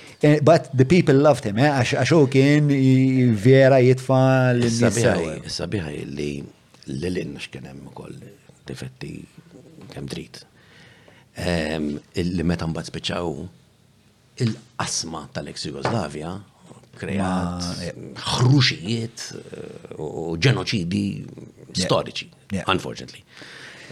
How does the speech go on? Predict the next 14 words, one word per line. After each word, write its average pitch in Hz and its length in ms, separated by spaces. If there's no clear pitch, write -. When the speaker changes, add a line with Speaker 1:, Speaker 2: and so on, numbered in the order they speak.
Speaker 2:
Just 92 260
kelma 87 240
żgħira 87 160
fuq 85 140
id-dittatorjati. 85 640
Inti 104 200
għandek 78 240
dak 82 160
li 85 60
huwa 78 100
dittatorjat 87 680
ċar, - 400
ovvju, 64 380
evidenti. 71 480